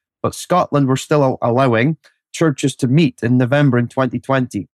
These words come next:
So I stood up in front of my congregation then and said, in no uncertain terms,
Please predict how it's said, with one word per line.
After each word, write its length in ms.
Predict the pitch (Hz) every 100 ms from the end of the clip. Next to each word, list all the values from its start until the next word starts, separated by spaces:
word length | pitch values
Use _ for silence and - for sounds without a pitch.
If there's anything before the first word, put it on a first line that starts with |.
| _ _
So 120 | -
I 140 | 139 196
stood 280 | - 220
up 160 | 190 -
in 100 | 147
front 160 | 156 127
of 40 |
my 120 | 131
congregation 760 | 120 147 131 120 127 127 123 107
then 300 | 101 98 104 _ _
and 220 | 78 120
said, 340 | - 143 131 120
in 260 | 120 117
no 180 | 135 180
uncertain 500 | 170 143 143 120 117
terms, 500 | 123 110 110 113 -